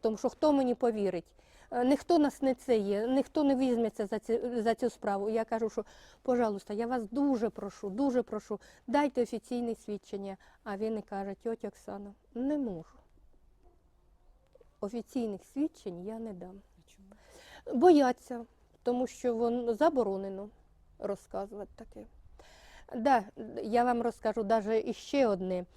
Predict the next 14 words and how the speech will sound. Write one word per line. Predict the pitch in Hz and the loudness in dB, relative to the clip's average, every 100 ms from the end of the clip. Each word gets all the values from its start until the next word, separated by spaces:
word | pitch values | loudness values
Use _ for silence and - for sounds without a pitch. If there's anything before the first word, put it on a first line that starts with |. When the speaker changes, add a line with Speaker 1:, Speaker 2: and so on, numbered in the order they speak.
| - - - | -20 -20 -4
Speaker 1:
Я | 220 226 | 2 2
була | 214 226 | 4 2
на, | 233 - 233 233 226 226 | 0 -2 -2 2 2 0
на | 240 240 233 | -4 -2 -2
всіх | - 294 294 - | 0 2 2 4
обмінах. | 269 226 185 196 185 165 - - - _ _ _ _ _ _ - | 8 8 8 2 -2 -4 -10 -20 -20 _ _ _ _ _ _ -2
Значить, | 220 233 | -2 -2
перві | - 277 330 269 247 240 240 | 2 6 6 6 4 6 6
от | 220 214 - 233 226 - | 4 2 0 -4 -4 6
п'ять | 247 240 | 6 6
штук | - - 349 - - | 0 2 2 2 -10
пройшли, | 226 226 - 233 220 | 0 0 2 0 2
знаєте, | 262 254 208 | 2 2 0
так. | - 208 | -2 -2